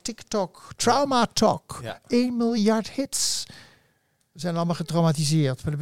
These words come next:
Speaker 1: betekent dat we zo nu en dan gewoon even een deuk krijgen.
Speaker 2: Ja, dan moet je even uitleggen. Trauma Talk, dat
Speaker 1: Nou, daar
Speaker 2: sluit
Speaker 1: kan je,
Speaker 2: aan bij
Speaker 1: daar
Speaker 2: de
Speaker 1: kan
Speaker 2: trend
Speaker 1: je,
Speaker 2: dat je op
Speaker 1: daar kan je
Speaker 2: TikTok
Speaker 1: je trauma's
Speaker 2: Ja.
Speaker 1: parkeren. Maar wat
Speaker 2: Ja.
Speaker 1: is een trauma op TikTok? Dat je te vroeg naar bed bent gestuurd.
Speaker 2: Ja.
Speaker 1: Dat je telefoon is afgepakt.
Speaker 2: Ja.
Speaker 1: Dus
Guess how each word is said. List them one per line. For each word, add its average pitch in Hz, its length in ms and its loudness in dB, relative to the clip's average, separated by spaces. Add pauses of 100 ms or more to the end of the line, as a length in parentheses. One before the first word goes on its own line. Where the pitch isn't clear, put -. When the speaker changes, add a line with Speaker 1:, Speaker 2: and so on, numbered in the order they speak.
Speaker 1:
betekent 156 280 -2
dat 151 120 -4
we - 60 -10
zo 156 120 -2
nu 156 80 2
en 156 140 0
dan 147 80 -4
gewoon 143 220 -2
even 135 240 -4
een 131 120 -2
deuk 139 240 -2
krijgen. 156 320 -10
Speaker 2:
Ja, 123 100 -2
dan 127 100 0
moet 131 120 0
je 131 80 -2
even 123 160 -4
uitleggen. 127 480 -6
Trauma 120 440 -4
Talk, - 280 -8
dat - 240 -12
Speaker 1:
Nou, 156 120 -16
daar 233 180 2
Speaker 2:
sluit 226 220 4
Speaker 1:
kan 214 80 4
je, 208 60 6
Speaker 2:
aan - 80 2
bij 214 100 4
Speaker 1:
daar 202 100 -2
Speaker 2:
de - 40 -10
Speaker 1:
kan 226 80 6
Speaker 2:
trend 208 240 4
Speaker 1:
je, 190 80 0
Speaker 2:
dat 151 120 -2
je 143 80 -6
op 185 160 -4
Speaker 1:
daar 208 100 -2
kan 208 80 0
je 196 60 0
Speaker 2:
TikTok 185 200 0
Speaker 1:
je 160 160 -4
trauma's 151 580 2
Speaker 2:
Ja. - 120 -8
Speaker 1:
parkeren. 139 560 -6
Maar 147 100 -2
wat 175 100 2
Speaker 2:
Ja. 170 60 -2
Speaker 1:
is 165 60 -2
een 170 140 2
trauma 180 500 2
op - 140 -8
TikTok? - 600 -4 (360)
Dat - 180 -2
je 175 60 -2
te 156 80 -2
vroeg - 240 -2
naar 160 80 -2
bed 175 180 -6
bent 170 180 -6
gestuurd. - 380 -10
Speaker 2:
Ja. - 160 -20 (240)
Speaker 1:
Dat - 140 -8
je 180 80 -2
telefoon 190 420 4
is 175 120 0
afgepakt. - 680 -10
Speaker 2:
Ja. 107 200 -14 (460)
Speaker 1:
Dus - 240 0